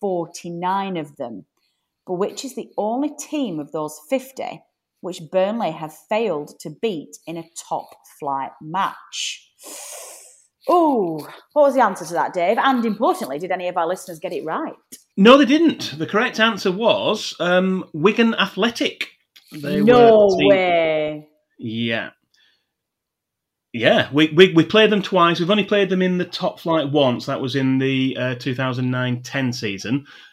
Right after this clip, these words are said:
Speaker 2: um, and they won both of those games, uh, so we didn't beat them. But all of the other teams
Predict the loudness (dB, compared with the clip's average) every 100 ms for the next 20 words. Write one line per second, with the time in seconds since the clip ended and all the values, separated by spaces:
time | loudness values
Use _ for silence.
0 | _ -4 0 0 0 0 2 0 0 0
1 | 2 2 2 -2 -2 -4 -4 0 2 2
2 | -4 -10 -10 -10 -8 -8 -6 -4 -4 -6
3 | -18 -4 -4 -2 -4 -4 0 2 2 2
4 | 0 0 -2 2 2 0